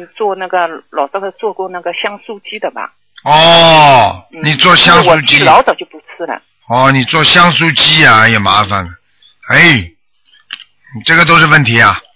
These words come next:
Speaker 1: 哎，所以说呀，我现在在忏悔嘛。
Speaker 2: 忏悔。哦，你做过这个生意啊？
Speaker 1: 嗯，俺也不是做生意，就是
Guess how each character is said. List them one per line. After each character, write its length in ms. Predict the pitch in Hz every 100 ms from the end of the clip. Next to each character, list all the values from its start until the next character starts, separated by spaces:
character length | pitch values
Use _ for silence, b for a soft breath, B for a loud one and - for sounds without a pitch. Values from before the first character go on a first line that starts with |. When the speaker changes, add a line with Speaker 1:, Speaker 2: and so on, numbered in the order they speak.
| _
Speaker 1:
哎， 200 | 175 156 - -
所 140 | 208
以 80 | 208 -
说 160 | 185
呀， 160 | 180 147
我 160 | 143
现 180 | 151 208
在 120 | 190
在 220 | 180 190 175
忏 200 | - 202
悔 180 | - 110
嘛。 240 | 123 147 _ _ _
Speaker 2:
忏 260 | - 139 120
悔。 120 | 95 90 - _ _ _ _
哦， 180 | - 185
你 140 | 196
做 200 | 196 233 196
过 100 | 196
这 120 | 202
个 60 |
生 240 | 190 208 208
意 180 | 208 180
啊？ 380 | 135 95 - - _ -
Speaker 1:
嗯， 280 | - 196 190 170
俺 180 | 196 339
也 120 | 262
不 120 | 185
是 160 | 240 349
做 120 | 269 233
生 140 | 214
意， 40 | 185
就 120 | 339
是 280 | 294 262